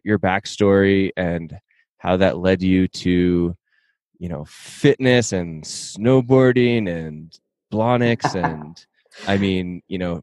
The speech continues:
Speaker 1: basically elaborate as much as you want to, because I think that, you know, we can go ahead and go over anything that we did or didn't last time, and it will be great content. So let us have
Speaker 2: Absolutely.
Speaker 1: it.
Speaker 2: Absolutely. Well, as you're obviously traveling in a, a van right now, and right now in one of my,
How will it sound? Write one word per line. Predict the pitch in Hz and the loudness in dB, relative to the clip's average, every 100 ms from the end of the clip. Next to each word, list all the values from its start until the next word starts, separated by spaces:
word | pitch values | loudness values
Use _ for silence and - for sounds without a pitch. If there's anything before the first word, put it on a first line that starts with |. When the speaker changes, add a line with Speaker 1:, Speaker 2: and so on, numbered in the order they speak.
| - | 2
Speaker 1:
basically | 165 196 214 | 2 2 2
elaborate | 123 107 110 107 | 2 4 4 2
as | 95 | 2
much | 101 95 | 0 -4
as | 92 85 | -4 -6
you | |
want | 82 80 - | -6 -8 -10
to, | - 69 | -14 -12
because | 82 85 92 | -12 -8 -4
I | 95 | -4
think | 92 104 - | -2 -4 -2
that, | 90 - | -4 -6
you | 92 82 | -10 -10
know, | 78 | -8
we | 87 | -10
can | - 82 - - | -8 -10 -6 2
go | 107 | 2
ahead | 110 95 | 4 0
and | 87 | 0
go | 98 | 0
over | 95 92 95 | 2 0 -2
anything | 104 101 104 101 | -2 -2 -4 -4
that | 95 92 _ 90 | -2 -4 _ -6
we | 85 - | -6 -4
did | - 135 | 2 4
or | 117 | 4
didn't | 98 110 98 | 4 2 2
last | 87 92 - | -6 -6 -6
time, | 92 92 87 | -6 -4 -4
and | |
it | 85 | -6
will | 78 | -6
be | 85 | -6
great | - 85 - | -6 -6 -6
content. | 71 69 _ - | -14 -18 _ -20
So | - 78 78 _ - | -20 -16 -16 _ 0
let | 113 117 | 2 2
us | 110 | 2
have | 117 | 2
Speaker 2:
Absolutely. | 123 107 | 0 -2
Speaker 1:
it. | 110 - _ _ - | -6 -8 _ _ -2
Speaker 2:
Absolutely. | 127 127 135 | 0 4 4
Well, | 135 | 6
as | 123 127 | 4 4
you're | 127 131 - | 6 6 4
obviously | 82 - 123 127 120 | -2 -2 -2 -2 -4
traveling | - 117 117 120 120 | 2 2 2 0 2
in | 113 | 2
a, | 107 - | 2 0
a | 110 | 0
van | 113 120 | 0 0
right | 113 113 | -2 0
now, | 113 | 0
and | 110 104 | 0 0
right | 110 110 | 0 0
now | 113 | -2
in | 110 107 | -2 0
one | 113 | 2
of | 107 | 2
my, | 107 104 - | 2 0 -2